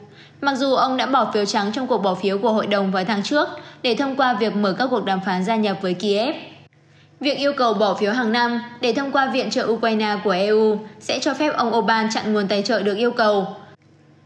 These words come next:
Các nhà ngoại giao E U nói rằng việc chia viện trợ thành các khoản phân bố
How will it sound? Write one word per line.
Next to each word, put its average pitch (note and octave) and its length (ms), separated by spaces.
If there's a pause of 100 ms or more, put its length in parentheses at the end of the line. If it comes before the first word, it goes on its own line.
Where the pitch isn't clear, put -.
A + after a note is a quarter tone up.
(320)
Các E4 100
nhà D#4+ 160
ngoại A#3+ 240
giao B3 180
E A#3 120
U A#3+ 160
nói A3 200
rằng A3+ 320 (300)
việc C#4+ 180
chia D4+ 200
viện B3 180
trợ A#3+ 200
thành G3+ 220
các C#4 180
khoản A3 200
phân A3 200
bố G#3 340